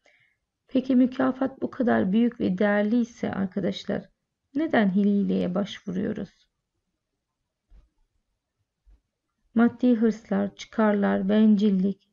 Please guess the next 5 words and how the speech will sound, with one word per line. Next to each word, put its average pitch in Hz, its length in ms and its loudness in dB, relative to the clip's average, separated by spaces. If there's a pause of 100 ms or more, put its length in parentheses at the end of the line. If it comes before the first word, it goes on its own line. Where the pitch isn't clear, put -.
(120)
rızık 214 360 0
korkusu, 196 680 -4 (360)
dolayısıyla 233 580 4
Allah'a 220 580 2
tevekkül 220 520 0